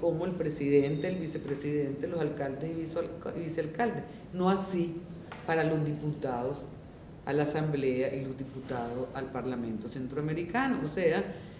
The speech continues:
que dentro de un mundo de iguales, ¿verdad?, de ciudadanos con iguales derechos a ser elegidos, se discriminaban a unos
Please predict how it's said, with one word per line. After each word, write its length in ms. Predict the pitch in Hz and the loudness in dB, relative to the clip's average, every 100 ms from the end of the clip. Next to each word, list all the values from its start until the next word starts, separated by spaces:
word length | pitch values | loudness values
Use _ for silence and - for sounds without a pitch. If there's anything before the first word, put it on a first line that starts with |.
| - 185 | -6 4
que 100 | 185 | 4
dentro 400 | 175 175 175 165 | 4 2 2 4
de 160 | 170 | 6
un 380 | 170 208 220 233 | 6 6 4 4
mundo 440 | 262 254 165 147 | 4 4 8 10
de 120 | 151 196 | 10 8
iguales, 800 | 190 185 151 127 127 147 160 - | 4 6 6 6 4 2 0 -2
¿verdad?, 360 | 120 120 151 139 | -2 0 2 2
de 100 | 139 | 2
ciudadanos 720 | 135 131 135 165 220 151 156 - - - - | 2 2 2 4 4 2 0 -4 -10 -10 -4
con 140 | 156 | 0
iguales 460 | 156 151 156 185 185 | 4 6 6 4 4
derechos 420 | 202 196 - 151 | 6 6 6 2
a 100 | 139 | 0
ser 220 | - 147 | 4 6
elegidos, 540 | 147 165 180 160 147 156 - - - - | 6 4 2 2 0 -2 -6 -12 -14 -4
se 260 | - 196 | 8 8
discriminaban 1160 | 185 180 196 190 185 180 165 156 160 185 196 - | 8 4 2 4 4 4 4 4 4 2 0 2
a 100 | 180 | 2
unos 460 | 180 175 147 151 | 4 4 2 0